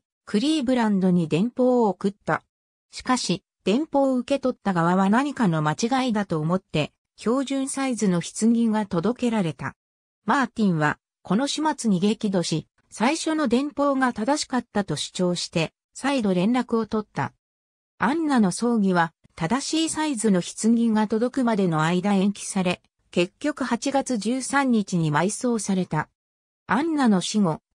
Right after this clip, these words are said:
マーティンは千八百九十七年に、通常の背丈の女性、アネット・ウェザビー・ベッツと再婚して千九百十九年まで生きた。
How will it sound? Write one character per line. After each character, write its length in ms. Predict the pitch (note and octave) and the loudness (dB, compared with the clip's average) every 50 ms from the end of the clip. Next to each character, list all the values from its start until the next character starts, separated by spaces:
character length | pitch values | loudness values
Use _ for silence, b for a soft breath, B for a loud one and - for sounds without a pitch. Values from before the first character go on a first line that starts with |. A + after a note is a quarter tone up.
| _ - | _ 0
マ 220 | G3 C4+ C#4+ C#4 | 0 2 2 0
ー 20 | |
テ 100 | - - | 0 0
ィ 80 | A3+ G3+ | 0 2
ン 40 | F3+ | 2
は 120 | E3 D3+ | 0 -2
千 260 | - - A#3+ A3+ F#3 | -2 0 2 2 2
八 240 | D#3+ - - D#3 - - _ | 0 0 -2 -4 -4 -2 _
百 280 | A#3 A3+ - - - | -4 -4 -4 -8 -16
九 240 | - - C#4 C#4+ C4+ | -6 -2 0 0 0
十 200 | G3 G3 F#3+ E3+ | 0 0 0 2
七 280 | D#3+ D#3 D#3 E3+ G3+ A3 | 2 0 2 2 2 2
年 240 | G#3 F#3+ E3 D#3+ D#3 | 2 2 2 2 0
に、 200 | D3+ D3+ E3 - _ _ _ _ _ | 0 -2 -2 -6 _ _ _ _ _
通 300 | - - A3 C4 D4 D4+ | -2 0 0 2 2 0
常 220 | C#4 D4 D4 C#4+ C#4+ | 0 0 0 0 0
の 140 | C#4 C#4 | 0 -2
背 160 | C4+ - D#4 D#4 | -2 0 -2 0
丈 300 | - C#4+ - - G#3+ F#3 | 0 -4 -2 0 0 0
の 160 | E3+ D#3+ C#3+ | 0 0 -2
女 140 | - D3+ C#3+ | -2 -4 -4
性、 360 | - - E3 E3 B2+ - - _ _ _ _ | -2 -2 0 0 0 -2 -6 _ _ _ _
ア 100 | - E3+ | 0 0
ネ 120 | G#3+ C4+ E4 | 2 2 0
ッ 60 | - _ | -2 _
ト・ 140 | _ B3+ A3 | _ 0 2
ウ 40 | F#3+ | 2
ェ 80 | F3 D#3+ | 0 2
ザ 180 | - A#3 A#3+ | 2 0 2
ビ 240 | G#3+ B3+ C4 B3+ A#3 | 2 2 2 2 2
ー・ 20 | |
ベ 140 | F#3+ A#3 B3 | 2 0 0
ッ 60 | A#3 - | -2 -2
ツ 140 | - - - | -8 -4 -2
と 100 | F3+ F3 | -2 -2
再 280 | - - D#3+ E3+ A#3+ - | -2 -2 -2 -2 -2 -2
婚 260 | - A#3+ A#3 A#3+ A#3 | 0 0 2 2 0
し 80 | - | -2
て 120 | - - G#3+ | -4 -4 -4
千 240 | - - A#3 G#3+ G3+ | 0 0 0 0 0
九 220 | - A#3+ B3+ B3+ | 0 -2 -2 -2
百 360 | A3 - F#3+ - - F#3 D#3+ | -2 -4 -6 -4 -2 -2 -2
十 220 | - - G#3 B3+ B3 | 0 0 0 -2 -2
九 300 | - - B3+ C#4+ D4 B3 | -4 -4 -4 -2 0 2
年 240 | A3+ G#3 G3 F#3 | 2 2 2 2
ま 140 | F3+ E3+ E3 | 2 0 0
で 180 | C#3+ C#3+ - - _ _ _ _ | 0 -2 -4 -4 _ _ _ _
生 80 | F#3+ G3 | -6 -6
き 100 | - - | -6 -6
た。 240 | - D#3+ B2 - | -6 -6 -6 -6